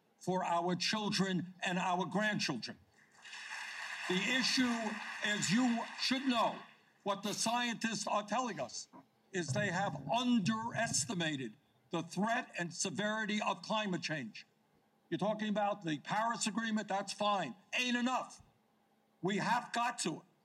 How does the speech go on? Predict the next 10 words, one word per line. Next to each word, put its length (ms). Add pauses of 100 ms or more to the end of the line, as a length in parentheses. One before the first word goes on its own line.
(160)
and 120
I've 180
introduced 500
legislation 840
to 80
do 180
this, 260 (320)
declare 680
a 160
national 640